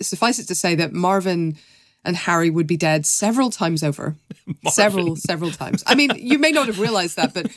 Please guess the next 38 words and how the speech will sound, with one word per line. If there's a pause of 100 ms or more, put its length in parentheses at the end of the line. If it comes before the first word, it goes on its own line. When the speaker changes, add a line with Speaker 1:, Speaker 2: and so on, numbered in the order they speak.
Speaker 2:
<laughs>
Speaker 1:
but
dropping
a
hot
iron (320)
directly
on
Speaker 2:
Yeah.
Speaker 1:
someone's
face
is,
is
actually
not
something
that
they
would
shrug
off.
Speaker 2:
That's
a
fractured
skull. (580)
Speaker 1:
That's
a
fractured
skull
right
there,
if
you're
Speaker 2:
Right
Speaker 1:
lucky,
Speaker 2:
there.
Speaker 1:
you
know?